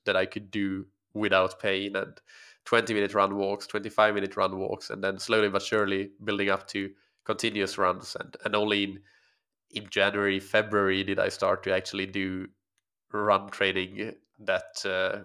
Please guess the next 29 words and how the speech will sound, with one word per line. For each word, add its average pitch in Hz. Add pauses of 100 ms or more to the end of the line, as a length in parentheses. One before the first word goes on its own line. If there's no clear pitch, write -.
we, 110
we, 110
where 104
the 101 (180)
distances 101
or 101
durations 98
were 98 (840)
even, 87
like, 87
one 95
hour. 95 (120)
And 95 (140)
so, 101
so 107
it 104
took 120
me 101
probably 120
the 107
better 107
part 104
of 98
a 98
year 98
to 95
get -
back 90
to 104